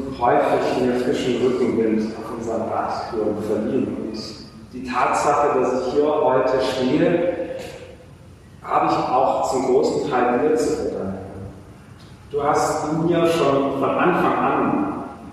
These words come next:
den offenen, den humorvollen, den kommunikativen Friedrich gesehen. Danke, dass du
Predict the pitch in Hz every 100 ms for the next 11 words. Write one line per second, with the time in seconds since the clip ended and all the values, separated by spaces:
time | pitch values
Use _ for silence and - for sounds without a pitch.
0 | - - - 123 117 113 107 - - 139
1 | 143 143 120 120 120 117 117 117 120 117
2 | 113 113 113 131 135 165 170 170 127 123
3 | 120 120 123 120 240 - 143 285 294 147
4 | - - 175 - - 123 120 110 110 110
5 | 110 104 104 101 101 101 - - - -
6 | - - - - 151 160 156 151 151 147
7 | 151 139 131 - 156 156 151 151